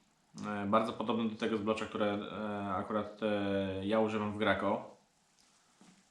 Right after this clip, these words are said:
E, jeśli mogę prosić o kawałek papieru. Także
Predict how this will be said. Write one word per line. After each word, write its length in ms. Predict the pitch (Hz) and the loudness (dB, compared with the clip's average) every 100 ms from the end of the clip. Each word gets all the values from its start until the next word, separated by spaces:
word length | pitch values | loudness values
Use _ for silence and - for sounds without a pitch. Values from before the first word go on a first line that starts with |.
| - | -12
E, 540 | 104 98 98 98 101 101 | -4 -2 -2 -2 -4 -4
jeśli 280 | 107 - | -4 -4
mogę 160 | 117 110 | -2 -2
prosić 280 | 101 - 110 | -4 -6 -4
o 60 | 107 104 - | -4 -4 -4
kawałek 240 | 110 104 | -2 -2
papieru. 460 | - 113 107 113 - - - - - _ _ _ _ - - _ - - - - - - - - | -2 -2 0 -2 -6 -18 -20 -20 -20 _ _ _ _ -20 -20 _ -20 -20 -20 -16 -12 -12 -14 -8
Także 680 | 101 95 98 104 101 98 | -6 -6 -4 -2 0 -2